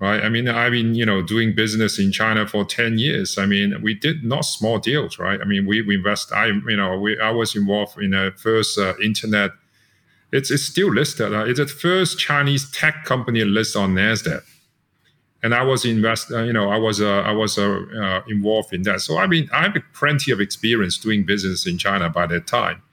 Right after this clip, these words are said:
But until I met her, I,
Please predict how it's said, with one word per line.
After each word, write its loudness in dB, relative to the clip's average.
But 2
until 2
I 4
met 2
her, -2
I, 2